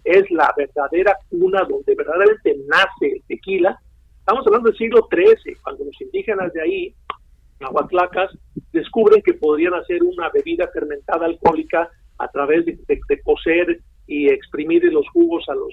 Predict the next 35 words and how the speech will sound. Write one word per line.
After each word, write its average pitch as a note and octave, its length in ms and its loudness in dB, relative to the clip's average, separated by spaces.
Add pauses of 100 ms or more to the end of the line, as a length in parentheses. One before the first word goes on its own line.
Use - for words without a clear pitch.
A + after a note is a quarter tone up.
(140)
a, - 60 -8
a, - 560 -12
a C#3 40 -10
los C#3+ 180 -8
agaves. D3 440 0
Entonces - 200 -12
estamos, F#3+ 260 0
digo, G#3 180 2
hablando F#3 220 0
del C#3 100 -4
siglo F#3+ 280 0
trece, - 280 0
así B3 200 -6
nace, G3+ 440 0 (420)
se D3 100 -4
le C#3+ 60 8
llama F3+ 280 2
pulque G#3+ 380 4
en F3+ 80 0
aquel F#4+ 200 0
entonces, A#3 680 0 (240)
a C3+ 120 -6
la C#3 100 -6
llegada D3+ 320 0
de G3 60 2
los E3 120 -4
españoles F#3 600 -2 (120)
le - 160 -10
cambian F3+ 340 -4
el, D#3+ 220 -6
el D3 160 -6
nombre F3 400 -6
a - 120 -10
vino G3 240 -2
mezcal, F3+ 560 -4